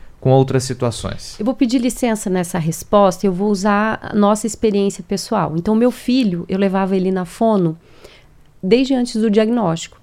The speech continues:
Speaker 2: e ela não tinha um, ela não conseguia conectar com ele, ela não, e ela pediu pra falar com a escola. Nisso, a psicóloga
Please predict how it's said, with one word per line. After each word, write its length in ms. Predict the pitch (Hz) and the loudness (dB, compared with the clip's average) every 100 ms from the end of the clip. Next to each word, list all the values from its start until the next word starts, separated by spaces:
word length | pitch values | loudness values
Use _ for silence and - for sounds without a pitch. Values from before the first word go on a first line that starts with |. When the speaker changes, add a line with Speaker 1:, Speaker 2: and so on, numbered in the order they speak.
| - | -6
Speaker 2:
e 60 | 202 | -2
ela 160 | 196 | 2
não 180 | 202 208 | 4 2
tinha 480 | 208 226 220 226 226 | 0 -2 0 0 0
um, 580 | 226 226 226 220 220 220 - - - - | 0 0 -2 -2 -4 -6 -12 -20 -20 -4
ela 140 | 208 220 | 2 4
não 140 | 240 | 4
conseguia 800 | 247 247 - 220 226 208 160 156 - - - | 2 -2 0 2 2 4 2 0 -10 -20 -10
conectar 680 | - 202 196 - - 202 180 | 2 4 4 0 0 2 2
com 200 | 170 190 | 0 2
ele, 200 | 190 185 | 4 4
ela 140 | 180 190 | 4 2
não, 180 | 185 | 2
e 80 | 202 | 4
ela 340 | 196 202 208 208 - _ - | 6 6 4 0 -10 _ -2
pediu 220 | 214 214 | 2 2
pra 140 | 220 | 2
falar 260 | 220 208 202 | 2 4 2
com 100 | 202 | 2
a 60 | 220 | -2
escola. 400 | - - 170 175 | -2 2 4 4
Nisso, 260 | 220 240 | 2 2
a 40 | 277 | -2
psicóloga 640 | - - 226 220 247 320 | -4 4 6 8 6 2